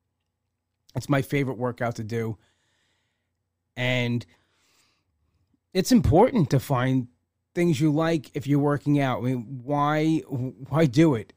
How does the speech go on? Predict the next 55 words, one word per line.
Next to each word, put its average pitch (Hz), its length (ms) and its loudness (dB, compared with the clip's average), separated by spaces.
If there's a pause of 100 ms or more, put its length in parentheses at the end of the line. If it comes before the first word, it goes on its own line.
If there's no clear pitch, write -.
if - 160 -8
you're 139 140 2
not 135 140 -2
gonna 127 140 -2
enjoy 117 400 -2
it? - 100 -16
It's - 100 -14
the 113 80 -10
same 151 240 0
thing 156 240 0
when 143 160 2
you're 127 300 -2 (1160)
planning 165 380 0
out 151 140 -4
your 156 120 -2
meals. 180 540 -4 (800)
Why 131 200 -2
plan 156 280 -2
out 151 160 -4
your 147 100 -2
meals 143 640 0
if 120 160 -8
you're 127 120 -2
not 123 240 -4
planning 131 340 0
out 127 200 -2
things 123 200 -2
you're 120 100 -2
not 120 260 -2
gonna 123 160 -4
enjoy 117 420 -2
just 113 140 -8
'cause 123 160 -6
they're 110 120 -6
healthy? 107 460 -8 (380)
Now, 131 100 -6
before 139 300 -2
I 170 60 0
was 165 160 -2
talking 143 280 -2
about 135 200 0
not 131 220 -2
eating, 123 280 -2
like, 110 300 -8
you 127 80 -8
know, 104 140 -8
potato 117 380 -4
salad 113 440 -4
and 90 100 -16
French 120 280 -6
fries 113 240 -4
and 104 100 -8
things 117 140 -6
like 113 100 -8
that. 117 220 -6